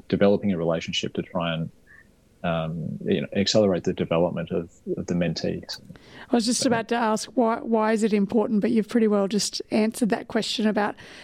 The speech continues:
Speaker 2: accelerating the mentee to, to help them in their, their career. Would you agree with that?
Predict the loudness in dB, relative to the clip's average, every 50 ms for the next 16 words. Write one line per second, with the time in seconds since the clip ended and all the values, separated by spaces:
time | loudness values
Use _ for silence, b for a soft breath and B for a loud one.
0 | B B B 0 0 0 0 2 2 4 4 4 4 4 4 4 4 4 4 2
1 | 2 0 -2 B B B B B B -2 2 4 4 4 4 2 0 0 2 4
2 | 4 4 4 6 4 4 4 2 0 -2 0 0 0 0 0 0 0 0 2 2
3 | 0 0 0 0 2 4 4 6 6 4 4 2 0 -2 -4 -2 0 2 2 2
4 | 2 2 2 4 6 6 6 6 4 4 2 4 4 4 4 4 4 4 4 4
5 | 4 4 4 4 2 2 0